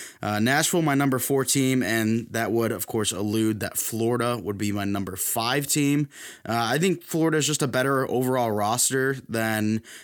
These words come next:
uh, these other three teams that I didn't mention. And if Bobrovsky has any sort of revival whatsoever,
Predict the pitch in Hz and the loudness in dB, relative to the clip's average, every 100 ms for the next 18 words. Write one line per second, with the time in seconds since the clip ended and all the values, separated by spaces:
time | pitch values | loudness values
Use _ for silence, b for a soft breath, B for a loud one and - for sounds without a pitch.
0 | - 104 104 101 110 104 117 123 117 - | -8 -4 -2 -2 -2 -2 -2 -2 -2 -2
1 | 123 110 131 117 113 110 107 107 101 117 | -2 0 0 2 0 0 0 -2 0 0
2 | 127 139 131 - 117 98 131 147 113 117 | 0 0 0 0 -2 -2 -4 -2 0 0
3 | 156 - 185 170 - 127 120 110 B B | 0 0 2 0 0 0 2 0 B B
4 | B B _ 139 151 151 131 - 139 127 | B B _ 2 4 4 4 4 2 0
5 | 92 120 117 104 110 117 110 104 98 101 | 0 0 -2 0 0 0 -2 -2 -4 -2
6 | 113 135 - - 143 117 107 107 135 160 | 0 2 2 4 2 0 0 0 0 -2